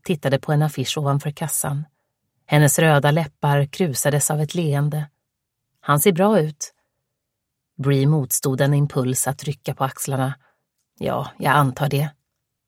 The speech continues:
"Tycker du inte att han är otroligt snygg?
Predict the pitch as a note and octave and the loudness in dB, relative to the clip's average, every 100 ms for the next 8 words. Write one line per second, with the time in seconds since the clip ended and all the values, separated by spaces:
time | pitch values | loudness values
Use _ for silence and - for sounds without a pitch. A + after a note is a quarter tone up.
0 | _ _ _ _ - G#3 G3 F#3 F3 - | _ _ _ _ -2 2 4 4 2 0
1 | G#3+ F3 E3 D3+ - C4+ F#3+ C#3 - A#3 | 2 2 0 -4 -4 -2 0 -2 -2 -2
2 | E3 - | -2 -4